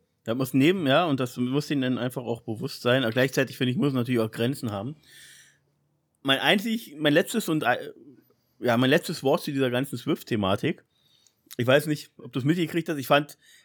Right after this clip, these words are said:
äh, ich fand, selbst wenn du jetzt irgendwie, äh, Spieler irgendwie Y von der Bank bist, der eine Freundin hat oder eine Partnerin oder einen Partner vielleicht auch hat,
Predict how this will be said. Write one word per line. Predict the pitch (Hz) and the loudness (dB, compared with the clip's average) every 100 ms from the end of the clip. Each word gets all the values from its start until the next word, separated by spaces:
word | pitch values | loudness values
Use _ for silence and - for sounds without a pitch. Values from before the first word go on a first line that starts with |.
| - | 0
äh, | 135 | 2
ich | 139 | 2
fand, | 147 151 156 | 2 0 2
selbst | 147 147 | 2 4
wenn | 175 | 6
du | 156 | 6
jetzt | 147 147 | 4 2
irgendwie, | 156 151 151 | -2 -2 -2
äh, | 139 139 127 143 147 147 | 0 -2 -6 -10 -12 -14
Spieler | 139 - 147 160 143 | -16 -8 -2 4 4
irgendwie | 143 143 131 135 | 4 -2 0 -2
Y | - 175 135 131 | -2 -2 0 0
von | 135 | 0
der | 127 | -2
Bank | 120 123 135 | 0 0 -2
bist, | 165 151 | -6 -6
der | 147 131 127 | -2 -2 -2
eine | - | -4
Freundin | 123 - 131 160 143 | -4 2 2 2 0
hat | 143 - - | 0 -2 -4
oder | 120 123 | -2 0
eine | 123 | 0
Partnerin | 120 123 131 139 131 | 2 2 2 -2 0
oder | 117 | 0
einen | 113 | 2
Partner | 123 160 143 | 4 2 2
vielleicht | 117 107 - | -2 -2 -2
auch | 101 | 0
hat, | 120 | 0